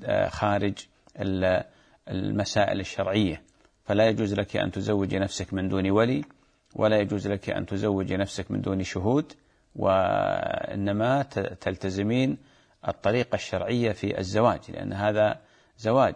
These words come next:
إما أن تكونين، إما تعيشين مع زوج بالحلال أو تعيشين مع زوج بالحرام، و-، أو مع رجل بالحرام، فلذلك احذري أن تزوجي نفسك بمثل هذه الطريقة. الأمر الآخر،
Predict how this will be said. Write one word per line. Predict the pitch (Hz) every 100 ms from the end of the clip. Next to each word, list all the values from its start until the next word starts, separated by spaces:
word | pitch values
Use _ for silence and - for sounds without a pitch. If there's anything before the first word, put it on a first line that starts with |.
| -
إما | 123 117 104
أن |
تكونين، | - 104 113 113 113 85 - _ _ _ 113
إما | 113 104 - -
تعيشين | - 101 98 117 104
مع | 95 95
زوج | 95 98 82 -
بالحلال | 98 92 - 101 120 -
أو | 120
تعيشين | - 95 101 - 117 101
مع | 92
زوج | 90 113 117
بالحرام، | 117 117 131 147 95 _ _ _ _ _ _ -
و-، | 85
أو | 85 95 92 98
مع | 101 95
رجل | 120 127 110
بالحرام، | 110 - 127 143 117 _ _ _ -
فلذلك | 82 92 101 123 117 -
احذري | 101 - 104 131 92 73 - _ _ _ 101
أن | 98
تزوجي | 107 104 120 113 104 104
نفسك | 117 - 101
بمثل | 110 110 101
هذه | 98 95 95
الطريقة. | - 92 95 -
الأمر | - 123 160
الآخر، | 170 156 113 98 107